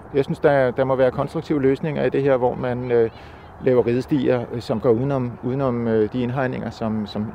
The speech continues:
de vilde heste så går i. Eller man, øh, øh,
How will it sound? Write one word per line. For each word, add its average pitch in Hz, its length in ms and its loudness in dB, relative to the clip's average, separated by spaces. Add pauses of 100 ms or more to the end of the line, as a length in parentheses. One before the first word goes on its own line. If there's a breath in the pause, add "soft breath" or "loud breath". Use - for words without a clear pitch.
de 113 40 -6
vilde 127 180 -2
heste 127 260 -4
så 135 100 -8
går 117 220 2
i. 127 100 -4 (1160 loud breath)
Eller 123 260 6
man, 110 380 2
øh, 92 360 4 (800 loud breath)
øh, 95 280 -2